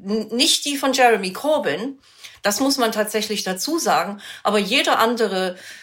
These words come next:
Labour, ähm, ähm, Premierminister, zum Beispiel speziell Keir Starmer, der im Moment in der Opposition ist, hätte genau das Gleiche gemacht. Nicht mit dem typischen Johnson-Bombast natürlich, aber die Politik der Briten ist schon immer,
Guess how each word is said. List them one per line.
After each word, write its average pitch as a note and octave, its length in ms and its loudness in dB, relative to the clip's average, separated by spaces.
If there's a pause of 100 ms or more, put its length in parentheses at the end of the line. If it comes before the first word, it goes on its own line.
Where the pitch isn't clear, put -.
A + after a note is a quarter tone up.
(120)
Labour, G#3+ 760 4
ähm, F3 400 -2
ähm, E3 240 -6
Premierminister, G#3 880 -2
zum G3 160 -4
Beispiel - 580 -2
speziell A3 680 2
Keir G3 240 -2
Starmer, F#3+ 720 2
der F3 320 0
im F3 80 -8
Moment F#3 340 -4
in F#3 60 -8
der F3+ 80 -2
Opposition F#3+ 560 -4
ist, - 200 -8 (200)
hätte A3 240 0
genau A3+ 260 4
das A3 180 -2
Gleiche B3+ 300 2
gemacht. D3 340 -6 (300)
Nicht C4 340 2
mit A#3 200 2
dem G#3+ 160 2
typischen F#3+ 400 -2
Johnson-Bombast F3 960 0
natürlich, G3+ 560 -4
aber G3+ 340 0 (460)
die G3+ 60 -4
Politik B3 580 -2
der G#3+ 120 0
Briten C4 580 -2
ist A3+ 180 2
schon G#3+ 220 0
immer, C#4+ 480 2